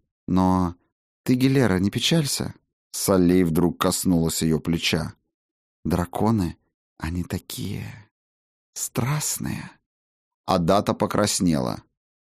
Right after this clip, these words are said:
«И ты, почтенная Гарпия, и дракон Сфайрат,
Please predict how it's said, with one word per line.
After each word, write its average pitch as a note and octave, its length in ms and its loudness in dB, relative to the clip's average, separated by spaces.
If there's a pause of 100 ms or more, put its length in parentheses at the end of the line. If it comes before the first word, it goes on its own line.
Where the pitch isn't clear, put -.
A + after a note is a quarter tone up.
(280)
«И B2+ 100 4
ты, F3 260 4
почтенная D3 640 4
Гарпия, B2+ 520 6
и A2+ 180 2
дракон C3 520 4
Сфайрат, B2+ 680 4